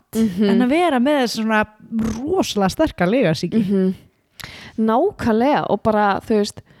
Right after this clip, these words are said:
Speaker 2: ekki bara lygasýki, heldur líka, sko, enga siðferðiskennd, þú veist,
Speaker 1: Já.
Speaker 2: að ljúga upp á fólk, bara
Speaker 1: Mhm.
Speaker 2: ó-, hrottalegustu hlutum.
Speaker 1: Já, og bara þinn eigin bróður og,
Speaker 2: Já.
Speaker 1: og hún, sko, laug að foreldrum sínum.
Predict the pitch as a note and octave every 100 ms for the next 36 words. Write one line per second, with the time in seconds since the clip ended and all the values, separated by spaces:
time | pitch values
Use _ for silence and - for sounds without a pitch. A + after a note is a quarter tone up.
0 | _ _ _ _ _ _ _ _ - C#4+
1 | B3 A3 G3+ G#3 E4+ G4 G3 G#3+ - F#3
2 | G3+ G3 A#3 D#4 A3 - G3+ F#3+ - -
3 | - _ - - - D#4+ F4 A3 - F#4
4 | G#4+ - E3+ E3 F#3 F3 - A3 A3+ G3+
5 | G#3 C#4+ G#4 B3 - E4 - - G3+ E4+
6 | C#4 - - A3+ G#3 G3+ G3 B3+ C#4+ F#4
7 | - _ _ _ - G3+ E4 F#4 - D#4+
8 | F#3+ G#3 F#4 - - - G3+ F#3+ F#3+ -
9 | G3+ F#3+ F#3+ G#3+ G3 B3+ G3+ - F#3 G3
10 | D#4+ E4+ G3+ F3+ F#3 F3+ F3+ - - B3
11 | G3 F3+ - - G#3 A3 G#3 - G#3 G3
12 | G3 C#4+ E4 - B3+ D#4 D4 - A#3+ C#4+
13 | E4+ G3 - E3 - B2+ C3+ G#3